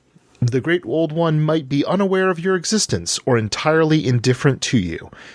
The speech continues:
but the secrets you have learned allow you to draw your magic from it." So that's departing from the idea of, uh, you've got a contract with the devil. Here is where, for whatever means and for whatever reasons, your character is able to draw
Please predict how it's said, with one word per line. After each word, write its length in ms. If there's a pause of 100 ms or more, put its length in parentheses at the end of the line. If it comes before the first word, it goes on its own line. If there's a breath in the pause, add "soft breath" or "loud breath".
(140)
but 120
the 80
secrets 500
you 100
have 100
learned 460
allow 240
you 160
to 100
draw 240
your 160
magic 360
from 220
it." 100 (840 loud breath)
So 220
that's 500 (920)
departing 480
from 140
the 80
idea 320
of, 80
uh, 320
you've 180
got 160
a 40
contract 340
with 120
the 60
devil. 360
Here 280
is 240
where, 440
for 380
whatever 440
means 520
and 120
for 120
whatever 280
reasons, 500
your 100
character 360
is 120
able 220
to 100
draw 500